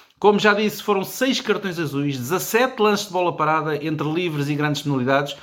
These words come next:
e outras tantas advertências no jogo onde algumas instâncias oficiais do hóquei em patins parecem querer fazer o pior para a sua modalidade.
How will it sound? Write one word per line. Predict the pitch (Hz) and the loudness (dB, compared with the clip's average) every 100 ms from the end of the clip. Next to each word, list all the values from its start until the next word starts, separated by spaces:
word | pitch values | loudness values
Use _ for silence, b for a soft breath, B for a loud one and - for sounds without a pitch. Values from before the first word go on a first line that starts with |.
| B - | B 0
e | |
outras | 185 190 156 | 2 2 0
tantas | 180 165 160 | -2 -2 -2
advertências | 147 147 147 147 151 | -2 -2 -2 -2 0
no | 151 | 0
jogo | 143 165 165 | 0 0 0
onde | 165 | 2
algumas | 160 165 214 202 156 | 2 2 2 2 2
instâncias | 160 - 160 143 | -2 -2 -4 -2
oficiais | 143 139 - 135 123 | -4 -4 -2 0 0
do | 131 | 0
hóquei | 127 123 | -2 -2
em | 113 | -6
patins | 113 117 117 - B B B B | -6 -4 -6 -8 B B B B
parecem | 123 131 131 127 | -2 0 0 -2
querer | 120 135 135 | 2 2 2
fazer | - 117 135 | 0 -2 2
o | 147 | 2
pior | 143 127 135 123 | 0 2 4 4
para | - 117 | 0 -4
a | |
sua | - 110 | -4 -6
modalidade. | 104 101 95 90 | -4 -4 -6 -10